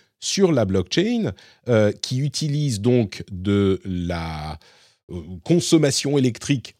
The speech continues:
pour valider une opération, eh bien, cette preuve de travail serait de facto interdite. Et donc, la blockchain,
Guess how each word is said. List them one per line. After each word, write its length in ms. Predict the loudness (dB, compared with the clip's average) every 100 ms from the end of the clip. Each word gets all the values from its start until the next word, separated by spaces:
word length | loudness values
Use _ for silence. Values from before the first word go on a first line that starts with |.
| -4
pour 160 | -2
valider 420 | 2 2 2 2
une 180 | 2 2
opération, 600 | 0 -2 -2 -2 -2 -2 -4 _ _
eh 80 | -2
bien, 180 | 0 0
cette 280 | -2 -4 -2
preuve 220 | -2 0
de 100 | 0
travail 420 | -2 -2 -2 -4
serait 420 | -4 -4 -2 -4 -4
de 140 | -4
facto 440 | -4 -6 -6 -6 -4 -2
interdite. 560 | 2 2 0 -4 -14 _ _ _ _ _ -4
Et 140 | -2
donc, 640 | -2 0 0 0 -4 -6 -6 -6 _ _ _ -2
la 460 | 2 2 2 -2 _ _ _ _ _
blockchain, 760 | 2 4 4 2 2 2 0